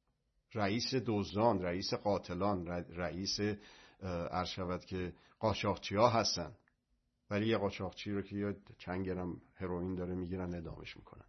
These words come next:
چرا؟ و در ملأ عام. چرا؟ برای اینه که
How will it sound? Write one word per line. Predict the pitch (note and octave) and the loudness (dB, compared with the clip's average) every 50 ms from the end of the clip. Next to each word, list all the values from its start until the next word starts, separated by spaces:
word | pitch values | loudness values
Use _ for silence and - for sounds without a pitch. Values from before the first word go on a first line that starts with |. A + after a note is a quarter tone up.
| - | -16
چرا؟ | - - C3 C#3+ C3+ A#2+ A2 A2+ A2+ A2+ A2 - - - _ _ - | -4 0 2 4 6 6 6 6 4 2 -2 -10 -20 -20 _ _ -2
و | G2 F#2 | 0 0
در | F#2+ F#2 F#2 | 2 2 2
ملأ | F#2 F#2 F#2 F#2 F2+ F2+ F2 | 2 0 0 0 0 0 -2
عام. | E2+ D#2+ E2 D#2+ D#2 D2+ - - - - _ _ - | -2 -4 -6 -8 -8 -10 -14 -20 -20 -20 _ _ -16
چرا؟ | - - A#2+ B2 A#2 A2+ A2 G2+ G2+ - - - - - - | -6 -2 0 2 4 4 2 2 -2 -4 -14 -20 -20 -14 -8
برای | G2+ F#2+ G2 G2+ | -4 -2 0 2
اینه | A2+ A#2+ | 2 2
که | A#2 A#2+ C#3 C3 B2+ B2+ | 0 2 2 2 2 2